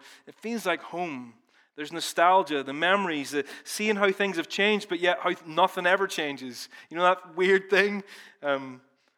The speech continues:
it's always great running into people you haven't seen in years and years. And when Jesus came back to Nazareth, I imagine he felt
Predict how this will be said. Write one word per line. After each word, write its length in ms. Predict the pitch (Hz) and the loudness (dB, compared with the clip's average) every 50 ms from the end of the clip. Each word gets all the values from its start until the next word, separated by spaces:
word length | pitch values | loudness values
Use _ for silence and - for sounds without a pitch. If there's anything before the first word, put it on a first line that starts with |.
| _ _ _ _ _ _ | _ _ _ _ _ _
it's 160 | 147 151 - | -6 -2 0
always 200 | 208 202 196 - | 2 2 0 -2
great 380 | - - - 180 185 196 202 180 | -6 -6 0 4 4 4 4 4
running 240 | 180 175 175 170 175 | 0 -2 -2 -2 -4
into 160 | 175 165 151 | -6 -8 -10
people 320 | - - 180 190 - 170 | -10 -8 -8 -6 -4 -4
you 100 | 156 147 | -4 -2
haven't 280 | 147 156 156 151 151 143 | 0 0 0 0 -2 -6
seen 240 | - - 175 175 160 | -8 -8 -8 -8 -8
in 100 | 147 147 | -6 -4
years 240 | 151 156 156 139 147 | -2 -2 -2 -4 -6
and 100 | 147 143 | -8 -8
years. 520 | 151 160 147 127 120 - - - - - _ _ _ - - - - _ | -6 -4 -6 -6 -8 -10 -14 -14 -16 -16 _ _ _ -20 -20 -20 -6 _
And 180 | - 185 196 202 | 2 4 4 4
when 160 | 202 208 208 | 4 2 2
Jesus 480 | 196 175 202 247 269 247 247 208 - - | 0 -2 -4 -4 -4 -4 -4 -4 -6 -4
came 280 | - - 208 202 190 | -4 -2 -2 0 2
back 200 | 180 180 - - - | 2 2 0 0 -2
to 60 | 175 | -8
Nazareth, 540 | 165 160 175 196 208 180 165 156 156 151 - - - - - - - _ - | -4 0 2 2 2 0 0 -4 -6 -6 -8 -12 -16 -18 -20 -20 -16 _ 0
I 140 | 185 190 190 | 2 4 4
imagine 420 | 196 196 214 226 233 233 233 208 | 4 4 4 4 4 2 -2 -6
he 140 | 185 202 180 | -6 -8 -8
felt 460 | - - - - 202 196 185 156 | -10 -8 -4 0 2 2 2 0